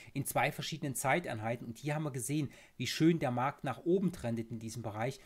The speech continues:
Also hier immer Bewegungen, Korrekturen und so weiter und so fort. Und zwei wirklich markante Level, die wir hier auf der Seite haben, oder besser drei, hätten wir dann beispielsweise hier an dieser Stelle um die Marke von hundertacht vier,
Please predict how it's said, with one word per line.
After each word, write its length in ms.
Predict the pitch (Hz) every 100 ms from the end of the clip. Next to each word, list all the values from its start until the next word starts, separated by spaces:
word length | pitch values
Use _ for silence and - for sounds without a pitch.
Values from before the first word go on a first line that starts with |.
| - -
Also 180 | 113 110
hier 220 | 110 151
immer 160 | 143 139
Bewegungen, 640 | 117 107 139 151 151 139
Korrekturen 640 | - 120 110 - 160 147 139
und 180 | 147
so 140 | - 127
weiter 240 | 123 139
und 100 | 127
so 120 | 120
fort. 220 | 117 143 139 - -
Und 140 | - 117
zwei 220 | 151 135
wirklich 300 | 156 - -
markante 480 | 139 - - 160 165
Level, 340 | 123 151 175
die 160 | 170 139
wir 60 |
hier 160 | 135 127
auf 120 | 131
der 140 | 143 120
Seite 380 | 131 127 127
haben, 220 | 127 139 131 -
oder 160 | - 120
besser 280 | 117 117 123
drei, 360 | 110 117 127 120 -
hätten 320 | - 143 180
wir 100 | 143
dann 240 | 127 123 117
beispielsweise 680 | 120 120 123 - 117 110 104
hier 280 | 113 151
an 100 | 127
dieser 240 | 127 117 120
Stelle 260 | - 120
um 160 | - 156
die 80 | 135
Marke 300 | 120 127 123
von 180 | 127 110
hundertacht 540 | 127 127 - 117 -
vier, 360 | - 151 160